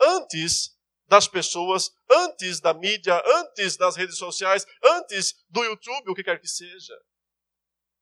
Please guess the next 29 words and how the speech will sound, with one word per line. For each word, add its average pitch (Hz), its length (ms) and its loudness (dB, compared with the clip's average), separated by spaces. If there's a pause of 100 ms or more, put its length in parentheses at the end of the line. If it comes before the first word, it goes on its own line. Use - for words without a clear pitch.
(160)
Deus 214 680 -2
vem 160 440 -12
primeiro. 165 400 -6
É 165 40 6
perante 220 460 2
Deus 262 580 -2
e 240 100 -12
Cristo 240 380 -6
Jesus, 196 480 -6
Paulo 151 300 -2
diz, 185 220 -6 (180)
é 190 120 2
que 214 60 -8
eu 220 60 -6
estou 226 380 2 (760)
convocando 302 600 6
você 170 560 -2 (720)
para 202 540 8 (680)
pregar. 120 640 -8 (340)
Pregar 165 480 4
a 160 80 4
palavra 143 440 -2
de 151 120 -18
Deus, 131 380 -8 (200)
porque 269 240 -4
esta 175 540 4 (220)
é 175 300 2
a 156 100 -2
missão 147 540 -8